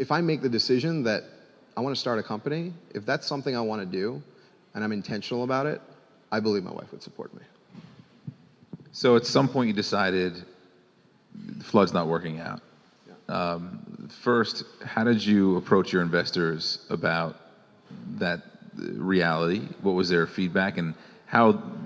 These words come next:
Speaker 2: might people here navigate something like that, considering ninety percent or so of companies tend to fail, certainly those that raise capital? How do you recommend people navigate those waters?
Speaker 1: Speak.
Speaker 2: Speak, yeah.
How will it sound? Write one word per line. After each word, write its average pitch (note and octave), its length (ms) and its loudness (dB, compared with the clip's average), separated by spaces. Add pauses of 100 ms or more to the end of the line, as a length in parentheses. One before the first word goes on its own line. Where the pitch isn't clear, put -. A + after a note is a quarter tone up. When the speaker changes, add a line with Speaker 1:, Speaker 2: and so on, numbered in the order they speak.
(240)
Speaker 2:
might G#2 220 4
people G2 220 0
here A#2 240 6
navigate G2 480 2
something F2 160 -2
like E2+ 140 -2
that, F2 120 0
considering G2 560 4 (420)
ninety G2 440 4
percent F2+ 260 2
or E2+ 60 2
so E2+ 180 2
of D#2+ 120 -2
companies E2 500 -4
tend D#2+ 340 -6
to D2 100 -4
fail, F2 520 -2 (260)
certainly E2 360 -2
those D#2+ 180 -2
that C#2+ 80 -4
raise D#2 180 -6
capital? F2 480 -4 (720)
How A2+ 160 2
do A2 80 6
you G2+ 140 6
recommend F#2 480 4
people F2 420 2
navigate F2 440 0
those E2+ 180 -2
waters? - 480 -4 (2500)
Speaker 1:
Speak. - 260 -12
Speaker 2:
Speak, E2 260 -10
yeah. E2+ 220 -8